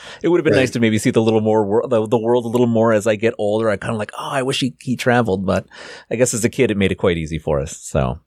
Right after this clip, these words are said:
Speaker 1: uh, Mark, again,
Speaker 2: Right.
Speaker 1: uh, from Scotland. Vis-, visit Scotland when you get the chance. Uh, you'll love it. We're all Celts.
Speaker 2: Nice. Mark, look forward to that one day. I, I, you know, you, you don't know every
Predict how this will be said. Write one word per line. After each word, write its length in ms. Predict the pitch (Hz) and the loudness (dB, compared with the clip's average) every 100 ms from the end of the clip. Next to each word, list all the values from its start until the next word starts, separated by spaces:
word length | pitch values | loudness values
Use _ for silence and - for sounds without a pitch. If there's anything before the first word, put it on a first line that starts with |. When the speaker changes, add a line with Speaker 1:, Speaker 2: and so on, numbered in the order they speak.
| _ - - - - | _ -20 -20 -20 -14
Speaker 1:
uh, 360 | - 85 85 85 | -4 -2 0 0
Mark, 240 | 98 120 123 | 2 0 0
again, 300 | 123 117 113 | 0 2 4
Speaker 2:
Right. 120 | 110 | 4
Speaker 1:
uh, 160 | 104 | 4
from 160 | 101 104 | 0 -4
Scotland. 400 | - 104 98 87 | 0 0 0 0
Vis-, 200 | 131 139 - | 0 0 -2
visit 240 | 156 160 | -2 -2
Scotland 300 | 151 147 135 | -2 0 0
when 80 | 120 | 0
you 60 | 120 | 2
get 100 | 117 | 0
the 60 | |
chance. 380 | 107 143 165 - | 0 -2 -2 -2
Uh, 80 | 92 | 0
you'll 180 | 87 87 | 0 0
love 100 | 90 | 0
it. 80 | - | 0
We're 100 | 101 | 0
all 120 | 87 | 0
Celts. 340 | 90 85 82 - _ _ _ _ _ _ _ _ _ _ _ - | 2 -2 -2 -10 _ _ _ _ _ _ _ _ _ _ _ -4
Speaker 2:
Nice. 520 | 120 160 127 - - | 2 2 2 -4 -2
Mark, 240 | 123 135 | 0 2
look 220 | 120 120 | 2 0
forward 280 | - 127 127 | 2 4 4
to 60 | 113 | 2
that 140 | 107 | 0
one 160 | 110 117 | 0 2
day. 180 | 120 113 | 4 4
I, 60 | 117 117 | 2 -2
I, 20 | 120 117 - | -2 -4 -8
you 140 | - | -4
know, 80 | 117 | 0
you, 280 | 120 147 160 | 2 0 0
you 100 | 147 | 2
don't 180 | 165 220 | 4 4
know 220 | 151 160 | 4 4
every 380 | 120 123 165 151 | 4 2 2 -2